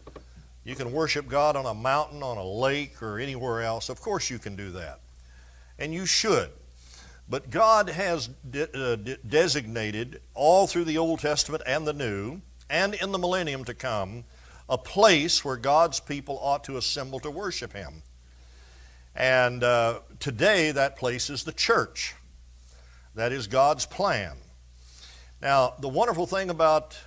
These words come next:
worship is it doesn't matter what size the church is. A church can be fifteen or twenty people, or it can be fifteen thousand people, because worship is something that people can do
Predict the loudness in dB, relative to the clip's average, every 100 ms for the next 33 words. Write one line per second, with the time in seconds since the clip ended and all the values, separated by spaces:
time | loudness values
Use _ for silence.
0 | -20 -12 2 4 4 2 -2 -6 -6 -2
1 | -2 -4 -6 -2 -2 0 0 2 2 0
2 | 4 4 4 2 -6 -4 -4 -4 -6 -8
3 | -10 -16 -16 -20 -20 -20 -20 -20 -20 -20
4 | -16 -10 -4 -2 -2 -6 -6 -4 -4 -4
5 | -6 -6 -8 -8 -8 -4 -4 -4 -6 -6
6 | -6 -6 -6 -6 -8 -8 -8 -6 -8 -8
7 | -10 2 2 4 0 -4 -8 -10 -12 -14
8 | -20 -20 -20 -20 -20 -20 -20 -20 -12 -6
9 | -4 -4 -2 4 4 4 -2 -6 -6 -4
10 | -2 -2 -4 -6 -6 -6 -6 -8 -8 -10
11 | -10 -8 -6 -6 -6